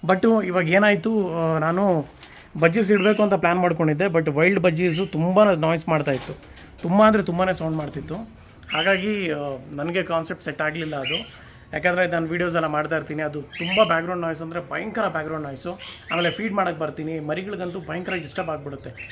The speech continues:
ಅಷ್ಟು ಒಂಥರ ನನಗೆ ಒಂಥರ ಸೈನಸ್ ಥರ ಆಗೋಯ್ತು, ಆ ಥರ ಸೌಂಡ್ ಬರ್ತಿತ್ತು. ಅಂದರೆ ಜಾಸ್ತಿ ಬರ್ಡ್ಸ್ ಇರುತ್ತಲ್ಲ, ಅದಕ್ಕೋಸ್ಕರ. ಮನೇಲಿ ಸಾಕುವಂಥ ಒಂದೆರಡು ಪ-, ಒಂದೆರಡು ಪೇರು, ಮೂರು ಪೇರು, ನಾಲ್ಕು ಪೇರಲ್ಲೆಲ್ಲ ಪ್ರಾಬ್ಲಮ್ ಆಗೋದಿಲ್ಲ. ಹಾಗಾಗಿ ಕಂಪ್ಲೀಟಾಗಿ ನಾನು ವೆಕೇಟ್ ಮಾಡಿಬಿಟ್ಟೆ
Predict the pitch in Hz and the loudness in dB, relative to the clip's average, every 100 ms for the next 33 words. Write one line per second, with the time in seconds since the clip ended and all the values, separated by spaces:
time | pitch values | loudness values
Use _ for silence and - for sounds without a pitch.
0 | - - - - 240 220 208 202 160 175 | -12 -12 -14 -4 0 0 0 -2 -2 -2
1 | 220 180 180 165 170 185 - 156 147 143 | -2 -4 -4 -4 -4 -4 -6 -6 -6 -8
2 | 135 139 180 165 151 123 - - - 175 | -10 -10 -8 -6 -6 -10 -14 -14 -10 -4
3 | 170 156 147 156 139 143 202 156 175 - | -2 -2 -6 -6 -6 -4 -2 0 -2 -2
4 | 240 170 175 151 - 139 151 165 147 143 | -2 0 -2 -2 -6 -6 -4 -4 -6 -12
5 | 127 135 139 175 214 202 - - - - | -12 -10 -6 -4 -2 -2 -4 -10 -20 -14
6 | - 175 190 180 180 160 170 175 170 151 | -8 -4 -4 -2 -2 -2 -2 -2 -2 -6
7 | 156 147 143 160 170 165 170 165 160 165 | -8 -6 -6 0 0 0 -2 -4 -6 -6
8 | 170 156 151 - 160 160 151 151 139 147 | -6 -6 -6 -4 -4 -2 -4 -4 -8 -8
9 | 143 131 131 123 - - - - 151 160 | -8 -8 -10 -12 -14 -18 -20 -12 -6 -2
10 | 180 170 151 175 170 160 151 143 151 139 | -2 -2 -4 -2 -2 -2 -4 -6 -8 -8
11 | 131 139 160 156 143 139 131 | -12 -10 -10 -8 -8 -8 -8